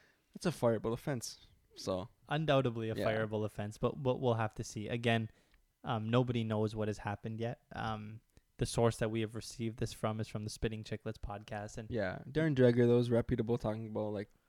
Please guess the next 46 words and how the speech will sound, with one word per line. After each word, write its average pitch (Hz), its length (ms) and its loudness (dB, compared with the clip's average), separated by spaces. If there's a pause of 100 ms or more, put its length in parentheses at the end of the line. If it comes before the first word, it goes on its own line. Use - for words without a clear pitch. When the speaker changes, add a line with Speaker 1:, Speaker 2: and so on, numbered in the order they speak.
(380)
Speaker 2:
Yeah. 113 120 0
Speaker 1:
how 104 60 4
the 104 120 0
investigation 101 720 -2
seems 110 280 -12
to - 80 -14
be 107 100 -6
panning 101 380 -2
out. 101 220 -6 (100)
Speaker 2:
Yeah. 110 200 -2 (160)
So 110 260 0 (380)
I, 123 180 0 (140)
at 127 140 -2
the 131 100 4
end 123 100 6
of 120 80 2
the 117 80 0
day, 110 260 0
I'm 107 140 -2
not 107 200 -4
saying 107 320 -2
whether 107 240 4
I 101 60 2
think - 180 -6
it 104 80 -2
happened 104 380 -4
or 101 40 -2
not. 101 240 -4
I 117 80 -2
don't 113 160 0
know 113 100 2
what 113 140 6
Speaker 1:
Yeah, 113 80 6
Speaker 2:
happened, 127 200 6
Speaker 1:
we 117 60 0
Speaker 2:
but 117 80 4
Speaker 1:
don't - 100 2
Speaker 2:
if - 60 -2
it 110 60 0
Speaker 1:
know. - 180 -6
Speaker 2:
comes 123 240 4
out 110 380 6
that 104 140 0
he 104 80 -2
did 107 300 -2
this, 135 380 2